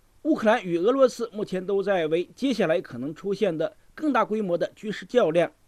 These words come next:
加紧准备。在这一背景下，特别让人关注的是，波罗申科是否真能访华？俄罗斯方面又将如何反应？波罗申科与普京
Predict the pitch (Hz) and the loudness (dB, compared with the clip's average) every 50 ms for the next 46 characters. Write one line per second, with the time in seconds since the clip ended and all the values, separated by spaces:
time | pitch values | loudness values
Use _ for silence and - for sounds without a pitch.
0 | _ - 147 131 113 135 131 117 135 110 - 104 147 156 147 - _ _ _ _ | _ -6 -6 -4 -2 -4 -4 -4 -4 -8 -8 -2 -2 -2 -2 -2 _ _ _ _
1 | _ _ _ _ _ _ _ - 233 247 254 247 - 285 285 262 240 214 254 240 | _ _ _ _ _ _ _ -2 0 2 2 2 2 0 -2 -2 -2 -2 -2 -2
2 | 196 180 190 185 175 226 226 208 - - _ - - 214 190 170 190 - - 202 | -2 -4 -6 -6 -2 2 2 2 2 0 _ -12 -8 -4 0 0 0 0 0 -4
3 | 180 170 175 196 185 196 233 233 233 208 240 190 156 202 156 - - - 180 - | -4 -4 -4 -4 -2 0 0 0 0 -2 -4 -2 -2 -4 -6 -6 -8 -10 -10 -10
4 | - - _ _ - _ _ _ _ _ _ - 302 320 330 294 - 320 302 233 | -10 -14 _ _ -20 _ _ _ _ _ _ -6 -2 0 0 0 0 0 0 0
5 | 269 302 - - - - - 233 170 - - - 226 226 220 233 240 - - 151 | 0 -2 -2 -4 -6 -8 -8 -6 -6 -6 -4 -2 0 0 0 -2 -4 -4 -6 -8
6 | - - - - - 104 113 143 - - _ _ _ _ _ _ _ _ - - | -8 -10 -16 -18 -10 -6 -4 -4 -4 -6 _ _ _ _ _ _ _ _ -6 -2
7 | 269 320 311 277 233 269 233 254 254 247 247 233 - - _ _ - 185 170 - | -2 0 0 0 0 -2 -2 -2 -2 0 0 0 -2 -2 _ _ -4 -2 -2 0
8 | 147 165 160 - _ - 131 156 151 160 165 151 - 127 - - - 135 160 165 | 0 -2 -4 -4 _ -8 -6 -6 -6 -6 -8 -8 -8 -10 -10 -8 -4 -2 -2 -2
9 | - _ _ _ _ _ _ _ _ _ _ _ - 302 320 320 277 - 302 294 | -4 _ _ _ _ _ _ _ _ _ _ _ -4 0 2 2 2 2 0 -2
10 | 247 - 277 269 - - _ _ - 151 147 151 151 - _ _ _ - - 143 | 0 0 0 -2 -2 -2 _ _ -6 -4 -4 -4 -4 -6 _ _ _ -20 -18 -16
11 | 127 120 - 196 262 269 - | -14 -6 -2 -2 -2 -2 -2